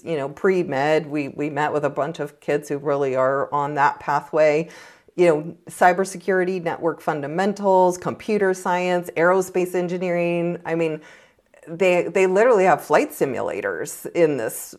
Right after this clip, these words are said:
place <laughs> where they're practicing flight simulation. Also, Michael, tractor simulators. I didn't know there was such a thing, but you really have to learn how to drive a tractor. <laughs> And so there's simulators for that.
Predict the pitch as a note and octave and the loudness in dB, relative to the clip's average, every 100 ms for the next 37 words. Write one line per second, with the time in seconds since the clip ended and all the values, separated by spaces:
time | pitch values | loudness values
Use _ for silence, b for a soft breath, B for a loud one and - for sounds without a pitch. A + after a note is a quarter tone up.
0 | _ - A2+ D2+ E3+ - G3 G#3+ A#3 - | _ 0 0 0 -8 0 2 6 4 8
1 | B3+ B3+ F3+ C#3+ - F#3 F#3 E3+ E3+ E3+ | 4 4 0 0 -2 -6 -4 -2 2 2
2 | - F#3 F#3 F3+ F3+ G#3 B B B G3 | 2 -2 0 0 2 -2 B B B 2
3 | B3 - F4+ F4 F4 G4+ G4+ - D#4+ G#4 | 2 2 2 2 -2 -4 -6 -6 -4 -4
4 | - F3+ F3 E3 D#3 C3 B2 G2+ F#2 - | -2 -2 -2 -4 -2 0 -2 -2 -6 -6
5 | - E3+ F3 F#3+ A3+ D4+ G#3 E3 E3 E3 | -10 -8 -8 -6 -4 -2 0 0 -2 -6
6 | D#3 E3 E3+ E3+ E3 D#3+ E3 D#3+ G3+ F3+ | -4 -4 -4 -4 -6 -2 2 4 4 0
7 | - F3+ D#3 E3 E3 F#3 F#3+ G3 B3 - | -4 -4 -4 -6 -8 -8 -6 -8 -6 -4
8 | G4+ G4+ F#3 F#3 A3+ G#3+ - A3+ A3 A#3 | -4 0 2 4 4 2 2 2 8 6
9 | A3+ C#4+ C4+ F3+ C#3+ C3 B2+ E3+ D#3 A2 | 6 -2 2 4 4 2 -2 -2 -2 2
10 | F#2 - | 2 0